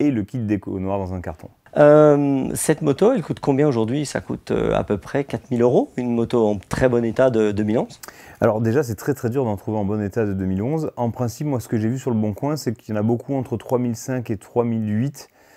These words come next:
Speaker 1: Mais, euh, souvent, c'est des motos qui ont beaucoup d'heures, qui n'ont pas forcément été bien entretenues, qui ne sont pas refaites. Non, là, franchement, la mienne, elle est dans un état quand même qui est
Speaker 2: Qui vaut les
Speaker 1: assez rare.
Speaker 2: quatre mille.
Speaker 1: Oui,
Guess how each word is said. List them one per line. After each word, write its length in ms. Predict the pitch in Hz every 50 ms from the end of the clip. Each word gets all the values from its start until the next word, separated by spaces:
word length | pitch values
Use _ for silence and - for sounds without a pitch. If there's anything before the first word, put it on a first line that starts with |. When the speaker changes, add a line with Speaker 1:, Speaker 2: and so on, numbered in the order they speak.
| - - _ _ _ _ -
Speaker 1:
Mais, 340 | 95 98 101 107 110 110 98
euh, 380 | 92 90 90 90 90 90 92
souvent, 320 | 90 - - 98 98 110 107
c'est 140 | - 110
des 40 | 101
motos 240 | 95 95 90 - 117
qui 160 | 110 - -
ont 80 | 92 90
beaucoup 320 | 90 104 101 - - 113
d'heures, 340 | 101 101 101 101 110 120 113 110 - 113 113
qui 120 | - -
n'ont 120 | 104 98 92
pas 120 | 104 104
forcément 400 | 95 104 98 - - 107 101 101
été 160 | 98 92 -
bien 140 | 95 95 98
entretenues, 600 | 98 95 - - 95 87 - 104 101 107 110 110
qui 80 | 104 -
ne 40 | -
sont 100 | - 82
pas 140 | - 110
refaites. 380 | 95 - 90 - - 107 98 - - - - - _ _ -
Non, 100 | 101 95
là, 120 | 104 117
franchement, 340 | 113 - - 120 - - 135
la 80 | 123 117
mienne, 160 | 120 123 123
elle 120 | 113 107
est 20 | 101
dans 240 | 98 98 95 98
un 120 | 104 104 101
état 280 | 95 - 120 120 120
quand 160 | 117 - - 101
même 160 | 101 104 98
qui 180 | - - 98
est 320 | 92 92 92 90 90 90 -
Speaker 2:
Qui 100 | 117 139
vaut 120 | 131 156
les 80 | 151 147
Speaker 1:
assez 100 | - 151
rare. 80 | -
Speaker 2:
quatre 100 | - 120
mille. 80 | 101 92 -
Speaker 1:
Oui, 160 | 113 104